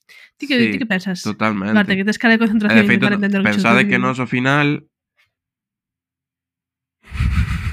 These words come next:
Speaker 2: <laughs> teño
Speaker 1: Duarte.
Speaker 2: cara de que para min estou facendo unha experiencia sensorial
Speaker 1: <laughs>
Speaker 2: da hostia.
Speaker 1: Duarte que ten cara de estar súper, en plan, concentrado, en plan... Porque non, non me pode mirar a min, porque a miña cámara deste ordenador
Speaker 2: No,
Speaker 1: non
Speaker 2: no, no,
Speaker 1: funciona.
Speaker 2: no, di todo.
Speaker 1: Entonces,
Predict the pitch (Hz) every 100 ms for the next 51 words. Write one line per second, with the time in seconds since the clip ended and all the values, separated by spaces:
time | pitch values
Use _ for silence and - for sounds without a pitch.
0 | - - - _ _ - - 131 104 -
1 | - 359 320 127 120 131 135 123 101 107
2 | 107 107 - _ - - 120 104 131 131
3 | 131 131 135 123 - 110 120 123 131 135
4 | 160 127 - 180 143 147 143 143 196 -
5 | - - - 539 - 143 151 135 139 302
6 | - - 311 359 294 339 330 254 233 311
7 | 240 220 - - - 262 214 226 220 233
8 | 226 240 226 226 226 233 226 208 233 285
9 | 269 262 254 220 226 214 226 220 233 247
10 | 320 - - - 294 370 330 294 262 247
11 | 220 233 196 196 190 - - 214 220 220
12 | 247 262 254 247 254 240 233 240 233 196
13 | 190 226 165 160 151 113 123 170 151 139
14 | 185 254 220 214 -